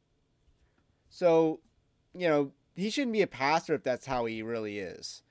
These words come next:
So that, that's just creepy. Shouldn't be a pastor if that's really how he is. Uh, if he really believes that about himself. It, it's just such weak, effeminate leadership. But I do gotta say, that dude has the thickest mustache I think I've ever seen.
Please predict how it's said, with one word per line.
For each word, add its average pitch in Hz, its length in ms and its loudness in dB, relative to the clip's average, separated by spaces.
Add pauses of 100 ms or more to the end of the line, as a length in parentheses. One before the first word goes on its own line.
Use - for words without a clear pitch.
(640)
So 104 380 -4
that, 135 240 0
that's 165 220 2
just 143 180 -8
creepy. 196 520 -2 (100)
Shouldn't 185 240 -4
be 180 80 0
a 160 40 0
pastor 147 380 0
if 127 80 -4
that's 127 260 -2 (140)
really 139 420 0
how 120 220 -2
he 113 200 -8
is. 92 420 -12 (540)
Uh, 113 60 -4
if 113 100 -6
he 180 140 -4
really 170 400 4
believes 131 400 -2
that 117 160 -2
about 104 240 -4
himself. 98 560 -12
It, 123 200 -10
it's 151 220 -4
just 143 240 -6
such 180 300 0
weak, 147 460 -4
effeminate 135 500 -4
leadership. 127 640 -4 (720)
But 160 140 8
I 165 60 8
do 202 120 0
gotta 208 200 6
say, 170 460 2 (240)
that 160 280 0
dude 202 220 2
has 170 180 2
the 135 140 -2
thickest - 520 -6
mustache 139 640 -2
I 120 120 -4
think 127 200 -6
I've 117 140 -2
ever 101 220 -4
seen. 95 440 -12